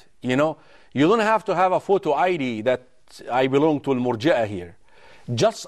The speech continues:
adopting the methodology, the ideology, the understanding of that group makes you one, if, if, if, if you know what you're doing. A lot of the Muslims are, but they don't know what they're doing. How many Muslims out there, they tell you, "Sheikh,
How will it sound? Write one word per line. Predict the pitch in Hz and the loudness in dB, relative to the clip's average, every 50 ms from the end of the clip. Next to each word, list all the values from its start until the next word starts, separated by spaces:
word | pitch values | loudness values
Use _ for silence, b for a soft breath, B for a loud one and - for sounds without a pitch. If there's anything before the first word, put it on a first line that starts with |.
| - | -6
adopting | 156 151 135 120 113 139 196 196 196 - - 175 165 147 127 | -6 -6 -6 -6 -2 -2 -2 -2 -2 -4 -6 -4 -4 -4 -4
the | 139 135 | -4 -4
methodology, | 139 143 131 - 139 127 123 139 143 143 135 120 104 95 101 98 | -4 -4 -4 0 0 2 2 2 2 2 0 -2 -6 -8 -10 -10
the | 95 110 131 - - | -6 -6 -6 -4 -2
ideology, | 143 165 190 208 208 185 151 165 156 147 143 135 131 127 123 110 101 90 - 95 92 | 0 0 2 2 0 0 -2 0 2 4 4 4 4 4 2 -2 -6 -8 -10 -12 -10
the | 95 98 131 147 - - | -4 -2 -2 -2 0 0
understanding | 220 269 262 226 220 202 175 - - - - 165 165 160 156 151 131 110 104 98 92 90 87 - - | -2 0 0 0 -2 -2 -4 -6 -8 -4 -2 -2 -2 -2 -2 -4 -2 -4 -4 -4 -6 -10 -14 -10 -4
of | - 127 123 107 113 | -2 -2 -2 -2 -2
that | 127 123 113 - | -4 -4 -4 -2
group | 120 143 170 202 220 226 175 - - - | 0 2 4 4 4 2 0 -6 -10 -4
makes | 131 165 214 220 - - - | 0 0 0 0 0 -2 0
you | 208 233 | 0 0
one, | 220 208 185 101 90 - - - - - - - - - - - - - - | 2 0 0 -2 -4 -12 -20 -20 -20 -20 -20 -20 -20 -20 -20 -20 -20 -14 -6
if, | - 127 120 - - | -4 -4 -4 -2 0
if, | 135 127 - - - | -2 -2 -2 -2 -6
if, | 127 131 113 - - - | -4 -4 -4 -4 -4 -4
if | 131 113 - - | -4 -4 -2 0
you | 123 123 | 0 2
know | 135 175 214 | 2 4 4
what | 220 170 - - | 2 2 0 -2
you're | 110 101 | -10 -10
doing. | 98 113 110 92 - - - _ _ _ _ _ _ _ _ _ _ _ _ _ - - - - - | -8 -10 -10 -10 -12 -20 -20 _ _ _ _ _ _ _ _ _ _ _ _ _ -20 -20 -16 -8 -6
A | 98 95 104 | -4 -2 0
lot | 120 139 160 185 | 2 2 2 0
of | 185 147 | 0 -2
the | 143 151 | -4 -4
Muslims | 185 196 - - 185 165 131 | -4 -4 -6 -6 -6 -4 -2
are, | 170 170 208 214 | 0 2 2 2
but | 175 180 185 175 | 2 0 -2 2
they | 190 196 190 | 2 0 2
don't | 175 208 196 | 2 -2 -2
know | 190 214 254 | 0 0 0
what | 254 208 143 | 2 2 2
they're | 117 117 107 | 2 0 0
doing. | 95 95 95 92 - B B B B B | 0 -2 -6 -6 -6 B B B B B
How | 190 247 | -2 -2
many | 254 240 254 254 | 0 0 -2 -2
Muslims | 247 247 240 - 202 190 165 | -4 -4 -4 -4 -4 -2 0
out | 190 180 175 156 | 0 0 0 2
there, | 190 202 185 | 0 0 0
they | 165 170 - | 0 -4 -4
tell | - 190 | -2 -2
you, | 190 185 170 180 B B B | 0 0 -2 -2 B B B
"Sheikh, | - - 240 240 214 - | -6 -2 0 0 0 0